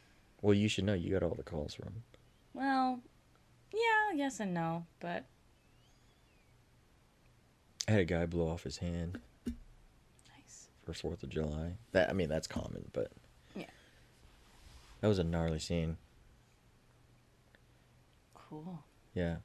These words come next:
Speaker 1: I asked him for a high five. He was cool about it.
Speaker 2: Oh, God. Okay.
Speaker 1: He
Speaker 2: On
Speaker 1: was
Speaker 2: that
Speaker 1: cool about
Speaker 2: note.
Speaker 1: it. <laughs>
Speaker 2: <laughs> Jesus Christ. <laughs> Oh, we could go on and on with these stories.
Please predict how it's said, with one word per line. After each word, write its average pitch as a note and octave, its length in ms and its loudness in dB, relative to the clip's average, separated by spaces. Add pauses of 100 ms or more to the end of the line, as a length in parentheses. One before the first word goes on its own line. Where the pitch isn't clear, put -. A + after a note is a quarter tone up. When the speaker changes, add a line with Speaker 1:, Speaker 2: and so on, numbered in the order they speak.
(260)
Speaker 1:
I A2+ 120 8
asked A#2 220 8
him F#2+ 60 -2
for D#2+ 160 4
a D2+ 60 2
high E2+ 200 -4
five. - 300 -4
He B2 100 6
was G#2+ 120 4
cool C2+ 220 2
about G#1+ 240 -2
it. A1+ 120 0 (260)
Speaker 2:
Oh, G#3+ 180 -2
God. E3 440 0 (260)
Okay. A3 600 6
Speaker 1:
He - 80 8
Speaker 2:
On F#3+ 60 12
Speaker 1:
was B3 60 6
Speaker 2:
that C#4+ 260 12
Speaker 1:
cool G#3 80 12
about B3 220 12
Speaker 2:
note. - 300 12
Speaker 1:
it. F3+ 180 12
<laughs> - 880 8
Speaker 2:
<laughs> - 0 -
Jesus B3+ 540 4
Christ. - 960 8
<laughs> B3 320 8 (760)
Oh, C#4+ 140 10
we C4+ 120 8
could G#3+ 120 2
go F3 140 8
on E3 160 10
and D3+ 120 2
on C#3+ 300 0 (140)
with E3 100 -2
these D#3 220 0
stories. - 500 -4